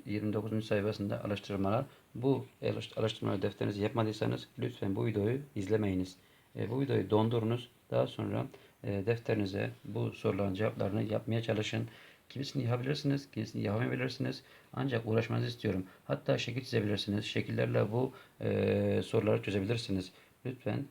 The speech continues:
eğer beni dinliyorsanız, beni is-, seviyorsanız diyelim,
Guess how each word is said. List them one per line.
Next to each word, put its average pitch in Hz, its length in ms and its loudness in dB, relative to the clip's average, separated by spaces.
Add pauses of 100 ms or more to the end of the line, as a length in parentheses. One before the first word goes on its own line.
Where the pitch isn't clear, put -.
(120)
eğer 117 340 2
beni 113 320 0 (120)
dinliyorsanız, 110 540 0
beni 107 180 2
is-, 110 380 -4
seviyorsanız 104 600 -2
diyelim, 120 300 2